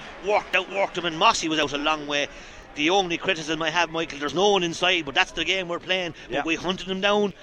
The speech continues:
Speaker 1: and hunted him down brilliantly.
Speaker 2: Yeah, hunt-, really well, and there could have been two frees there, actually. And I, I think John Keenan had enough the second <laughs> time he blew it. But, uh, great work rate by Kilkenny, who they're, they really are working very, very well all over the field.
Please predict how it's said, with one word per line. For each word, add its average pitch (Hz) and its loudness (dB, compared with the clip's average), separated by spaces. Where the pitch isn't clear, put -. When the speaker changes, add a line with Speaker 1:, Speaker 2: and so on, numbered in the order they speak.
Speaker 1:
and 151 -4
hunted 165 0
him 170 -4
down 170 4
brilliantly. 135 -4
Speaker 2:
Yeah, 147 2
hunt-, 156 0
really 156 0
well, 147 4
and 139 -4
there 135 -8
could 147 -6
have 131 -8
been 139 -6
two 151 -6
frees 143 -6
there, 139 0
actually. 135 -4
And 120 -6
I, 123 -4
I 117 -4
think 117 -8
John 123 -6
Keenan 127 -6
had 123 0
enough 123 -6
the 120 -14
second 135 -6
<laughs> - -16
time 135 -4
he 131 -4
blew 139 -2
it. - -8
But, 135 -4
uh, 123 -2
great 135 0
work 139 -6
rate 135 -6
by 131 -4
Kilkenny, 127 -6
who 127 -2
they're, 120 -4
they 120 -6
really 123 -8
are 120 -2
working 120 -10
very, 117 -8
very 113 -8
well 110 -6
all 107 -8
over 101 -10
the 98 -18
field. 95 -16